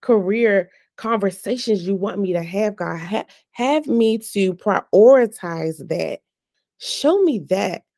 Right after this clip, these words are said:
Show me step by step, God, what it is that you want me to pursue in this season of my life,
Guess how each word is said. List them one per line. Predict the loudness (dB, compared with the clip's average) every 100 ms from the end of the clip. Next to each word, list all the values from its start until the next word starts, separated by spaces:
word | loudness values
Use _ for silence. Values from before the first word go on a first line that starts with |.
| _ _ _ _ _ -18
Show | 2 4
me | 6 2
step | -2 -4 -4
by | -4 -6
step, | -8 -14 -16 -12
God, | -8 -6 -2
what | 0 0 -2 _ _ 2
it | 4
is | 6 4 2
that | 0 -2 -2 -8 _ _ _
you | -4 -2
want | 0 -2 -2 0
me | -2 -2
to | -6 -4 -2 -4 _
pursue | -6 -4 -10 -4 2 4 4 0 -8 -20 _ 4
in | 6 6
this | 4 0
season | -6 -6 -4 -4 -4 -6 _
of | -2 -2
my | -2 -4 -4
life, | -6 -8 -12 -16 _ _